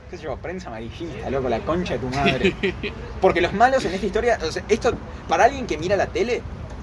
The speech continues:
Speaker 2: Parece que los malos son
Speaker 1: Parece que los
Speaker 2: son
Speaker 1: malos son los
Speaker 2: Wall
Speaker 1: Wall
Speaker 2: Street.
Speaker 1: Street Bets.
Speaker 2: En especial cuando te lo cuentan ellos y no lo estás viendo vos desde su rey.
Speaker 1: Claro.
Speaker 2: En especial,
Speaker 1: De hecho,
Speaker 2: en un
Speaker 1: lo-,
Speaker 2: caso en
Speaker 1: los
Speaker 2: el que
Speaker 1: posts
Speaker 2: podés entrar a mirar en su rey. O sea, es completamente abierto.
Speaker 1: Sí, sí, sí, sí. Eh,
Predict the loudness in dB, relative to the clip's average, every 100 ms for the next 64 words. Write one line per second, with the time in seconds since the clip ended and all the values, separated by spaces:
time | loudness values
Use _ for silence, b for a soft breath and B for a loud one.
0 | -12 -12 -12 -12 -12 -10 0 2 2 0
1 | -2 2 2 2 4 4 6 4 4 2
2 | 0 0 0 0 0 -2 -4 -2 0 2
3 | 0 0 -2 -2 -2 -2 -4 -2 -4 -2
4 | -2 -2 -4 -4 -6 -6 -6 -8 -6 -4
5 | -4 -4 -6 -4 0 4 4 4 -4 -4
6 | -2 0 2 4 6 6 6 4 2 2
7 | 0 -2 -6 -6 -2 2 2 4 0 -2
8 | -6 -6 -4 -4 -4 -4 -6 -10 -12 -10
9 | -10 -12 -12 -8 -6 -6 -10 -6 -2 0
10 | 0 0 4 4 4 4 2 2 4 6
11 | 6 4 -14 -18 -18 -18 -16 -16 -16 -12
12 | -4 0 0